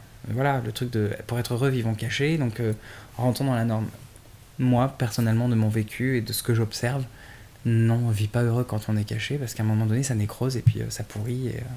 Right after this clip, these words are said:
c'est pas bon, quoi. Clairement, en fait, tous ces sujets-là, c'est le sujet de mon spectacle, où, euh, mon personnage, euh, dénonce toutes ces oppressions systémiques qui viennent, euh, de l'hétéropatriarcat. Donc, par moments, l'homme hétéro prend un peu cher et, euh, mon personnage lui tape sur les doigts.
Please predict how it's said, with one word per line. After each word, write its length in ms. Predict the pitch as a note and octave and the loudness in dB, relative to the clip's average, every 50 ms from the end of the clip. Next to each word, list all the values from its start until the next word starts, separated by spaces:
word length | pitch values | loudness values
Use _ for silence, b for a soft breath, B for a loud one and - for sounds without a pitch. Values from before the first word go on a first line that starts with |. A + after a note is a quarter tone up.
| B2 B2 - - - | -12 -14 -14 -10 -8
c'est 220 | - - A2 G#2 | -6 -4 -4 -4
pas 100 | - A2 | -2 -2
bon, 200 | A2 A#2+ B2 B2 A#2+ | -2 -2 -2 -4 -4
quoi. 100 | - - - - - - - - - | -6 -10 -12 -14 -18 -20 -16 -12 -4
Clairement, 320 | - C3+ C#3 C#3 E3 F3 | 0 2 4 6 6 6
en 40 | F3 | 6
fait, 120 | D#3+ C#3 | 6 2
tous 120 | - - E3 | 0 0 0
ces 120 | - E3+ | 0 0
sujets-là, 400 | - - C#3+ C3 C3 C3 D3 E3+ | 0 2 2 2 4 4 4 4
c'est 120 | F3 - C#3+ | 4 2 0
le 60 | B2+ | -2
sujet 240 | A#2 - C3 B2+ D3+ | -2 0 2 2 4
de 60 | D#3 | 4
mon 80 | C3+ A#2+ | 2 2
spectacle, 480 | - - A2+ - - G#2+ D#3+ - - - - - - - - - - - | 0 -2 -4 -2 -4 -4 -4 -6 -10 -14 -16 -18 -20 -20 -20 -18 -10 -4
où, 120 | A#2+ A#2 | -2 0
euh, 500 | A2+ A2+ A2 A2 G#2+ G#2+ G#2 G#2 G#2+ G#2+ | 2 4 4 4 4 4 4 4 4 2
mon 140 | G#2+ G#2 G#2+ | 2 2 0
personnage, 640 | G#2+ A#2 A#2 A2 - B2+ A#2+ A#2+ B2+ B2+ A#2+ A2+ G#2+ | 0 0 -2 -2 -2 -2 0 0 0 0 0 -2 -2
euh, 560 | G#2+ G#2+ G#2 G2+ G2 G2 F#2+ F#2 F#2+ F#2+ G2 G2 G2+ A2+ | -2 -2 0 -2 -2 -2 -4 -4 -6 -6 -6 -6 -4 0
dénonce 460 | A2 A#2 B2 B2+ C3 C3+ C3+ B2 - - | 2 4 4 6 6 4 4 2 0 -2
toutes 180 | - - - | -6 -8 -4
ces 160 | - A#2 A2 | -4 -2 0
oppressions 480 | A#2 G#2+ - - A2+ - - B2+ A#2+ A#2 | -2 -2 -2 -2 -4 -2 -2 -2 -2 -2
systémiques 560 | A2+ - A#2+ A2+ G2 G#2+ A#2 A2+ A#2+ B2 B2 - | -4 -4 -4 -2 0 0 0 0 0 -2 -4 -6
qui 120 | - - A2+ | -6 -4 -4
viennent, 360 | G#2+ G#2+ A#2 A#2+ B2 B2 A#2 | -2 0 0 0 2 0 0
euh, 220 | A2+ G#2+ G#2 G2+ | 0 0 0 0
de 120 | G2+ G#2 G#2+ | -2 -2 -2
l'hétéropatriarcat. 840 | G#2+ G#2+ G#2+ - G#2+ G#2+ G#2 G#2+ G2+ - - G2+ F#2 - - B2+ D#3+ | -2 -2 -2 0 -2 0 0 -2 -2 -4 -4 -6 -6 -2 -2 -2 -2
Donc, 100 | D3 A#2+ - - - - - - - - - - | -2 -6 -10 -14 -20 -20 -20 -20 -20 -20 -14 -8
par 160 | - A2+ G#2+ B2 | -4 -2 2 4
moments, 320 | B2 B2 B2 B2+ C3+ C3+ | 4 4 4 4 4 4
l'homme 240 | B2+ C#3 D#3 D3+ C3+ | 6 6 6 4 4
hétéro 320 | B2 - B2+ A#2 A#2 A#2+ | 2 0 -2 0 0 -2
prend 300 | A2+ - - C3 C#3+ D3+ C#3 | -2 -2 -2 0 0 2 0
un 60 | A#2 | 0
peu 120 | A2 A#2 | -2 -2
cher 340 | A2+ - - A#2 A#2 A#2 G#2+ | -4 -2 -2 -2 -2 -2 -2
et, 60 | G#2 | -2
euh, 160 | G2 F#2+ G2 F2+ - G#2 - - - | -4 -4 -6 -6 -8 -10 -10 -8 -8
mon 60 | G#2+ | -6
personnage 280 | G#2 A2 A2 A#2 B2 G#2+ | -6 -4 -2 -2 -2 -2
lui 60 | G#2 | -2
tape 160 | - C3 - | -2 -4 -4
sur 120 | - - A2 | -2 -2 0
les 80 | G#2+ | 0
doigts. 220 | G#2 A2 C3 E3+ | 0 0 0 -2